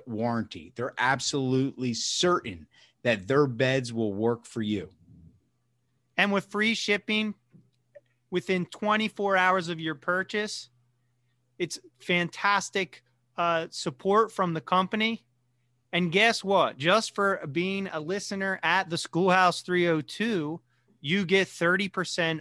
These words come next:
Speaker 2: off with the use of our code S H three oh two at checkout. You go to ghostbed dot com,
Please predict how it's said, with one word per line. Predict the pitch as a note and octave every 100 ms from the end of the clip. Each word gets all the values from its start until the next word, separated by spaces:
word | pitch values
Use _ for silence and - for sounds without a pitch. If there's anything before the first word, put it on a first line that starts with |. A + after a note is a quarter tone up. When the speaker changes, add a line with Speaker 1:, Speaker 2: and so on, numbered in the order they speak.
| -
Speaker 2:
off | D3+ D#3+ E3+ -
with | E3 D#3
the | D3
use | C#3 D#3 D#3+ -
of | - D3 B2 -
our | D#3 G3+ D#3+
code | - - C#3 C#3 C3+ C#3+ - _ _
S | E3+ F#3 -
H | F3+ E3 -
three | E3 D#3+ D3+
oh | C3+
two | - D#3 C#3+
at | A#2 -
checkout. | - E3 G#3+ G#3 G#3 - _ _ _ _ -
You | D3+
go | D#3 C#3+
to | B2
ghostbed | D3 E3 - - D#3+ C#3+
dot | C3+ C3 A#2+
com, | - D3+ E3+ G3+ G3+